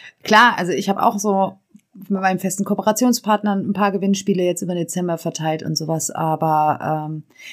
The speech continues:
man muss ja irgendwie dann, wenn man das wirklich so intensiv be-, macht und jeden Tag irgendwas posten will und sowas, finde ich, muss man schon ein bisschen aus der Masse hervorstechen und ich, klar, kann mir sehr gut vorstellen, dass das bei dir wunderbar funktioniert.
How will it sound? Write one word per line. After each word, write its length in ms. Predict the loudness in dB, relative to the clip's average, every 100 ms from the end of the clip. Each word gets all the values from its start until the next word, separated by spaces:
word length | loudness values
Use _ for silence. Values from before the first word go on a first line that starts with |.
| 2
man 140 | 6
muss 140 | 6 6
ja 80 | 4
irgendwie 400 | 4 4 4 6
dann, 260 | 6 4 2
wenn 200 | 2 6
man 240 | 6 6
das 200 | 2 0
wirklich 260 | 2 2 2
so 60 | 4
intensiv 440 | 6 6 4 2
be-, 140 | -2 -4 _
macht 340 | 4 4 2 -2
und 80 | 2
jeden 280 | 4 4
Tag 320 | 4 2 2 0
irgendwas 400 | 0 2 2 2
posten 340 | 0 2 2
will 80 | 4
und 100 | 2
sowas, 240 | 2 0
finde 160 | 4 4
ich, 100 | 4
muss 120 | 0
man 120 | 0
schon 140 | 0 0
ein 20 |
bisschen 180 | 2 0
aus 120 | 2
der 100 | 2
Masse 240 | 2 2
hervorstechen 600 | -2 -2 -2 -2 -6 -8 -14 _
und 120 | -2
ich, 220 | -2 -6 _
klar, 360 | -2 2 0 -2
kann 240 | 2 2
mir 100 | 4
sehr 220 | 4 4
gut 160 | 4 2
vorstellen, 400 | 0 0 -2 -6
dass 100 | -4
das 160 | -6
bei 120 | -4 -2
dir 120 | -2
wunderbar 360 | -4 -4 -4 -6
funktioniert. 640 | -8 -12 -8 -8 -8 -14